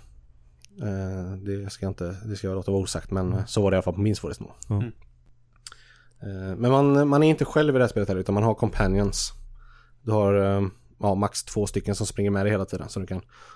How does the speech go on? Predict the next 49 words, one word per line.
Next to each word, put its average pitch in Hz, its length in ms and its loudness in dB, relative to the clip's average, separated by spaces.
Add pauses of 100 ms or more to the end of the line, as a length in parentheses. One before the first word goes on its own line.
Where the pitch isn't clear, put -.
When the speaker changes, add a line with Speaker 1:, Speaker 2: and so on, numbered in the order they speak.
Speaker 1:
du - 80 -2
får 107 260 2
lite, 104 360 0
ett - 280 -6
gäng 107 320 2
companions 98 480 0
med 98 220 0
dig 98 60 0
under 98 160 0
spelets 95 280 -4
gång 104 240 -4
som - 140 -6
du 95 60 -6
får - 120 -8
välja 98 260 -2
då 98 100 0
när 95 120 -2
du 92 80 -4
går 98 160 0
ut 98 140 -4
ditt, - 260 -6 (520)
ditt, 101 340 -6
eh, 95 80 -2
mothership, 98 540 -2 (280)
vilka - 200 -8
du 95 60 -2
vill 95 120 0
ha 95 60 0
med 95 240 -2
dig 101 220 -4
varje 95 240 -6
gång 98 180 -8
du 95 100 -6
går 101 140 -2
ut - 220 -8
liksom. - 180 -16 (760)
Eh, - 60 -8 (220)
du 95 80 -6
kan 98 180 0
även 98 200 2
välja 92 180 2
att 85 60 -4
gå 92 120 0
själv. 101 300 -2 (480)
Och 95 80 -6
då 101 60 4
kan 107 140 0
man 107 80 4
få, 98 300 0